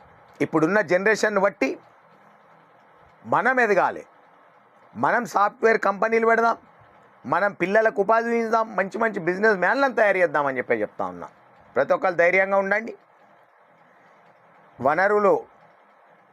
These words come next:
అన్నీ ఏ రకంగా వస్తాయి, ఏంది అనేది ఆలోచనలు మన దగ్గర ఉన్నాయి.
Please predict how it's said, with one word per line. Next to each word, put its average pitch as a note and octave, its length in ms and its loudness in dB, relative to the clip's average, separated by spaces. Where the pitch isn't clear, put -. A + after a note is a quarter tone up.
అన్నీ F#3+ 300 -2
ఏ D#3 40 4
రకంగా F3 360 -2
వస్తాయి, D#3+ 320 0
ఏంది E3+ 260 2
అనేది D#3+ 300 2
ఆలోచనలు E3 500 0
మన D3+ 180 0
దగ్గర D#3 280 0
ఉన్నాయి. G#3 200 -6